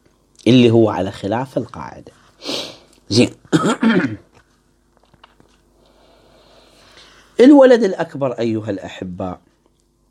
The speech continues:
طبعا مسألة الحبوة لعله من مختصات الإمامية، صحيح مو كل أبعادها من مختصات الإمامية، لكن الغالب بيها أنه من مختصات الإمامية.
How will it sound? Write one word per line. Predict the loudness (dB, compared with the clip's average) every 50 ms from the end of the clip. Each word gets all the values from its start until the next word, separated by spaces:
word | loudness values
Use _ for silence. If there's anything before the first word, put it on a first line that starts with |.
| _ _ _ _ -10 -4
طبعا | -2 -2 -2 -2 -2 -2 -2 -2 -4 -6 _ _ _ -8
مسألة | -8 -6 -6 -8 -8 -8 -8 -8 -10
الحبوة | -12 -10 -6 -4 -4 -4 -4 -4 -4 -4 -4 -6 -8 -14 _ _ _ _ _ -4
لعله | -4 -4 -2 -2 -2 0 0 0 0 0 -2 -2 -4 -6 -6 -10 _ _ _ _ _ _ _ _ _ _ _ _ _ _ _ _ _
من | 0 2 4 2
مختصات | 2 0 -2 -8 -10 -10 -10 -8 -8 -8 -8 -8 -10 -10
الإمامية، | -10 -8 -8 -8 -8 -8 -10 -10 -12 -12 -12 -14 -18 _ _ _ _ _ _ _ _ _ _ _ _ _ _ _ _ _ _
صحيح | -8 -4 -4 0 2 2 2 2 2 2
مو | 2 4 4
كل | 2 0 0 -2 0
أبعادها | 0 0 0 0 -2 0 0 -2 -2 -2 -4
من | -6 -6 -6
مختصات | -6 -8 -10 -12 -12 -10 -12 -14 -14 -14 -14
الإمامية، | -14 -14 -12 -10 -10 -10 -10 -10 -10 -8 -8 -8 -10 -10 -14 _ _ _ _ _ _ _ -20 -20 -20 -20 -20 -20 -20 _ _ -2
لكن | 0 0 0 0 0 0 -2
الغالب | -2 -2 -4 -4 -4 -2 -2 -4 -6 -6
بيها | -6 -8 -8 -8 -8
أنه | -8 -8 -8 -8
من | -8 -8 -8
مختصات | -10 -12 -14 -20 -20 -14 -10 -10 -10 -8 -8 -10
الإمامية. | -10 -10 -10 -10 -12 -14 -16 -18 -20 -20 _